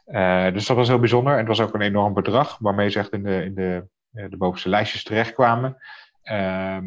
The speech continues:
niet dat dat nou het, het, het, het succesverhaal van Visie is, maar meer de manier waarop ze anders, eh, naar, eh, de financiële sector kijken en naar het zijn van een bedrijf. Hè, via holacracy, dus zelfsturing, dus iedereen,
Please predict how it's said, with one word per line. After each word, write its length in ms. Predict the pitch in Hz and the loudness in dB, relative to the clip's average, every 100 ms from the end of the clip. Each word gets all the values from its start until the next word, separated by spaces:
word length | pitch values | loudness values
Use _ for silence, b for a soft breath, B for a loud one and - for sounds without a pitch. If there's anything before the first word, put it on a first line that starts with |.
| 95 | -2
niet 140 | 117 | 0
dat 100 | 127 | 2
dat 120 | 127 120 | 2 4
nou 300 | 120 117 113 | 4 6 4
het, 120 | 104 107 | 0 0
het, 200 | 110 - | -2 -2
het, 160 | 104 101 - | -6 -8 -6
het 300 | - 101 104 - | -2 0 -2 -4
succesverhaal 480 | 110 113 - 104 | -2 0 2 2
van 140 | 101 104 | 0 0
Visie 280 | 117 110 107 | -2 0 -2
is, 160 | - | -2
maar 260 | 107 101 101 | 0 2 4
meer 180 | 120 120 | 2 2
de 80 | |
manier 280 | 110 120 120 | 2 4 4
waarop 180 | 110 110 | 4 2
ze 120 | - | 0
anders, 540 | - 127 117 110 - B B B B B B | 0 2 2 2 -2 B B B B B B
eh, 760 | 113 104 101 104 104 101 101 95 - | -2 2 2 2 2 2 0 -2 -4
naar, 580 | 110 98 101 98 104 - | -4 0 2 4 2 0
eh, 260 | - 98 95 | -4 -4 -4
de 60 | 92 | -2
financiële 300 | 110 107 107 | 0 2 2
sector 260 | - 117 117 | 2 0 2
kijken 380 | 117 113 113 101 | 2 2 0 -2
en 160 | 104 | -2
naar 380 | 101 98 98 98 | 0 2 4 2
het 180 | 107 - | -4 -2
zijn 240 | 107 107 | -2 0
van 120 | 104 | 0
een 80 | 104 | 0
bedrijf. 540 | 95 110 127 202 - - _ | 0 2 2 0 -6 -20 _
Hè, 220 | - 139 | -4 -4
via 360 | 151 104 98 92 | 0 2 2 2
holacracy, 580 | 95 104 113 - - 117 | 2 2 2 0 -2 -2
dus 180 | 107 | 0
zelfsturing, 640 | - 113 113 - 113 107 104 | 2 2 2 2 4 4 0
dus 120 | 95 | -6
iedereen, 540 | 98 110 104 104 101 | -2 0 0 -2 -6